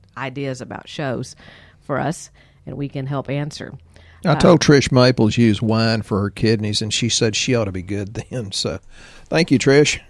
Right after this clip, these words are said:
Speaker 2: <laughs>
Speaker 1: Okay, we have a question from, I hope I say her name correctly, uh,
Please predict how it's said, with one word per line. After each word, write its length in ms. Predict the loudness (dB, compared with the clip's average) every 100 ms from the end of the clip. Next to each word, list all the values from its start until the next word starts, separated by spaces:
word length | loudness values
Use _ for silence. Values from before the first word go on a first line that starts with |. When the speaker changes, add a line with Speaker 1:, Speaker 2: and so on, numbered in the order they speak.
| -20 -8
Speaker 2:
<laughs> 1300 | -6 -6 -2 -2 4 2 4 -2 0 -6 -6 -6 -8 _ _ -8
Speaker 1:
Okay, 360 | -2 0 0 -2
we 360 | -4 -4 -4
have 300 | -2 -2 -2
a 80 | -4
question 560 | -6 -4 -6 -4 -6 -6
from, 320 | -6 -6 -6 -12 _ _ _
I 80 | -12
hope 240 | -8 -8 -6
I 100 | -8
say 240 | -6 -8
her 120 | -6
name 300 | -6 -6 -6 -10
correctly, 640 | -12 -8 -8 -6 -8 -8 -10 -20 -20 -20 _ _
uh, 300 | -8 -6 -6